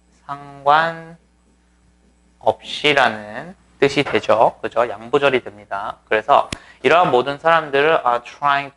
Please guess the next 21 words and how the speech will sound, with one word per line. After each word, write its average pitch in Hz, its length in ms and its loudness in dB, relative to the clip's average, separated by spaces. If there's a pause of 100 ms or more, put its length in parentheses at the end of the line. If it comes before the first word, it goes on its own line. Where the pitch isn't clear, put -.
to 123 140 -4
뭐 113 180 0
하려고 131 320 0
애쓰는 117 400 -14
중이야? 131 480 -2
solve, 147 640 -4
풀려고 135 680 -2
무슨 147 460 -10 (400)
한 190 160 0
문제를 120 380 -4
풀려고 147 580 -4
애쓰는 127 420 -6
중이다. 113 600 2
이렇게 98 300 -8
얘기가 107 260 -8
나 101 100 -4
있고요. 107 580 -2 (280)
뭐이든 131 320 0
아니든 107 240 -8
상관없이 160 760 -6 (220)
그들이 135 720 -6